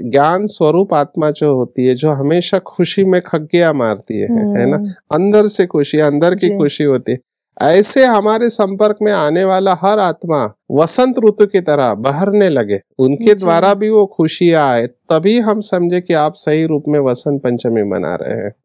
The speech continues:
Speaker 2: बहुत ही सुंदर, आपने वसंत पंचमी से हमारे अंदर फिर से एक बहुत सुंदर ऊर्जा का संचार किया। आज की पूरी आपकी मार्गदर्शन के लिए, वसंत पंचमी के बारे में जो जो आपने सिग्निफिकेंस बताए, उसके लिए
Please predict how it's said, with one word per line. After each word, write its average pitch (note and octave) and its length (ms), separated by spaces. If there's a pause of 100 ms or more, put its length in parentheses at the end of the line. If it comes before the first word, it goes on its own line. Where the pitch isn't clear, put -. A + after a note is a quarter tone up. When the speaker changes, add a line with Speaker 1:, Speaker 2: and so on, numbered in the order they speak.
Speaker 2:
बहुत A3+ 360
ही A3 80
सुंदर, G#3 400
आपने G3+ 300
वसंत G#3+ 420
पंचमी G#3+ 420
से C4 140
हमारे G#3 440
अंदर G3+ 280
फिर A#3+ 180
से F3 280 (280)
एक F#3 220 (360)
बहुत A3 360
सुंदर A#3 360
ऊर्जा G3+ 340
का G3 160
संचार G3 560
किया। A3 400 (380)
आज A3+ 140
की B3+ 120
पूरी C4 400
आपकी A#3+ 280
मार्गदर्शन G#3 760
के G3 140
लिए, G3 240
वसंत A#3 360
पंचमी A3+ 380
के A3 100
बारे G#3 240
में A3+ 140
जो C#4+ 220
जो D4 120
आपने B3 240
सिग्निफिकेंस A3 760
बताए, F3+ 500 (300)
उसके A3 260
लिए G#3 260